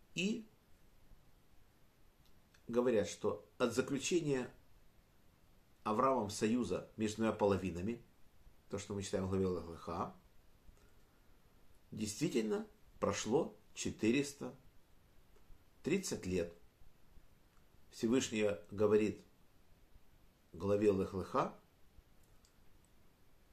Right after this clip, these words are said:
Аврааму: «Уходи из земли твоей, страны твоей, из дома отца твоего, в страну, которую укажу тебе, и сделаю тебя народом великим», и так дальше. Мы это все читаем.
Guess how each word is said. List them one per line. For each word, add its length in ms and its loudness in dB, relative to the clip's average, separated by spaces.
Аврааму: 600 0
«Уходи 580 -2
из 220 -4
земли 320 0
твоей, 260 -2
страны 420 -2
твоей, 220 0
из 80 -4
дома 240 -2
отца 200 2
твоего, 220 -2
в 20 -10
страну, 240 -4
которую 300 -4
укажу 380 0
тебе, 360 -2
и 100 -4
сделаю 220 2
тебя 140 -2
народом 320 -4
великим», 320 -2
и 140 -14
так 240 -6
дальше. 280 -10
Мы 120 -6
это 100 -12
все 160 -16
читаем. 580 -2